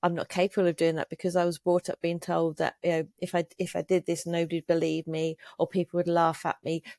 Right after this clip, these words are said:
Who would listen to somebody like me? And so it's like, I had this fear of actually being seen and being heard because as a child, when I was, uh, when I spoke out, I got into trouble either physically or verbally. And, and that kind of stayed with me. So, um,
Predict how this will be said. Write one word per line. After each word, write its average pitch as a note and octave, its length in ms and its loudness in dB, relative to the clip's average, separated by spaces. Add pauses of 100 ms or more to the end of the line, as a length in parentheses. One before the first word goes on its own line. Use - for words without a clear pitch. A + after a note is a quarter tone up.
Who G3+ 140 6
would F#3 160 6
listen F3 360 -2
to - 140 -8
somebody E3 440 -2
like E3 240 -2
me? E3 460 -2 (400)
And F3+ 140 2
so F#3 140 4
it's - 160 0
like, - 160 0 (520)
I G3 140 6
had F#3+ 240 2
this F#3+ 180 0
fear G#3+ 320 2
of F#3+ 100 0
actually - 260 0
being E3+ 240 0
seen F#3+ 400 4
and F3 100 2
being D#3+ 240 0
heard F#3+ 280 0
because - 260 -10
as E3 120 -4
a E3+ 80 2
child, E3+ 480 0
when E3 100 -4
I E3 80 0
was, E3+ 220 -4 (200)
uh, F#3 200 6
when F3 180 0
I E3+ 40 0
spoke F3 500 2
out, D#3+ 320 4
I F3+ 160 2
got - 200 -2
into - 220 -8
trouble F3+ 360 0 (120)
either E3+ 240 -2
physically F3 560 0
or E3+ 80 4
verbally. D#3 640 2 (320)
And, F3 300 0
and F#3 180 0
that G#3+ 160 0
kind G#3 220 -2
of F#3 60 0
stayed F3 340 2
with G3 240 0
me. F#3 160 0
So, E3+ 320 0 (480)
um, F#3 260 6